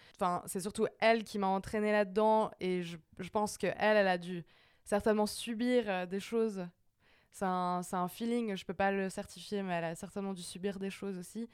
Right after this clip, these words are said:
Mais, euh, je, je me souviens de, de cette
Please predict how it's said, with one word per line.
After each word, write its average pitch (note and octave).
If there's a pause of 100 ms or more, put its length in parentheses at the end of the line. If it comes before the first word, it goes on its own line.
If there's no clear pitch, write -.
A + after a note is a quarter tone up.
(440)
Mais, F3+
euh, F3+ (1120)
je, F3
je F#3
me G3
souviens G#3
de, F3
de F3
cette -